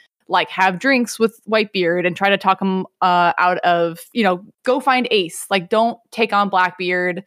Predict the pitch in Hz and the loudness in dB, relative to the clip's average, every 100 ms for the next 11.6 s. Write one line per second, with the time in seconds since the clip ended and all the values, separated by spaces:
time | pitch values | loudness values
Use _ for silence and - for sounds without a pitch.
0 | _ _ _ _ - 175 170 190 208 214 | _ _ _ _ -2 0 0 0 0 0
1 | 226 214 202 208 196 175 170 170 156 160 | 0 0 0 2 2 0 -2 -4 -6 -8
2 | - 196 196 196 190 165 190 165 156 - | -2 2 2 2 0 -4 -4 -4 -6 -10
3 | - 196 190 185 175 190 214 208 190 160 | -2 2 4 4 2 -2 0 0 0 0
4 | 170 170 - - 165 160 156 151 - 175 | 0 -2 -2 -6 -2 0 -2 -4 -2 0
5 | 160 160 139 156 180 175 147 160 - 208 | 0 0 -6 -4 -4 0 0 -2 -4 -2
6 | 190 196 196 190 - _ _ _ _ _ | 0 0 0 -2 -6 _ _ _ _ _
7 | 202 226 302 349 349 320 233 208 247 247 | -4 -2 -2 -2 0 0 0 0 -2 -2
8 | 320 330 311 - - 277 - 226 247 294 | -2 0 -2 -4 -4 -2 0 -2 0 0
9 | 320 339 339 339 349 359 - - _ _ | 0 0 0 0 2 0 -4 -14 _ _
10 | - 269 302 302 285 285 262 - - _ | -2 0 2 0 2 0 0 -6 -20 _
11 | _ _ _ - 403 381 | _ _ _ -4 0 0